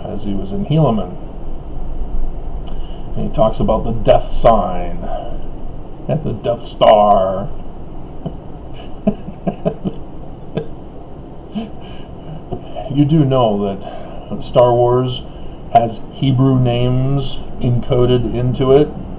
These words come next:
Jedi. Remove the vowels. Remove the vowels of Judah.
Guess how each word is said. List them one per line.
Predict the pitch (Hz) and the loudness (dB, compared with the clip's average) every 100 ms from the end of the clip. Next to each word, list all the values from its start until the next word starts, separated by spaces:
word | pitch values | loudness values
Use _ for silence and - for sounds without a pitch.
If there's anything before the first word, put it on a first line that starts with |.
| - - - - - - 110 104 | -10 -10 -10 -12 -8 -6 -6 -6
Jedi. | - 107 110 117 - 120 127 147 180 165 - - - - - - | 0 2 2 4 6 8 8 8 4 -2 -8 -12 -12 -12 -12 -6
Remove | 104 98 104 127 | -2 0 0 2
the | 160 | 6
vowels. | 165 160 151 151 156 165 - - - - - - - - - - - - - | 8 10 10 10 8 6 0 -8 -10 -10 -10 -10 -8 -10 -10 -8 -8 -8 -4
Remove | 107 107 120 120 | 0 2 2 2
the | |
vowels | 127 127 131 147 | 6 6 6 4
of | 135 | 4
Judah. | 131 156 147 139 135 139 | 8 8 10 10 10 8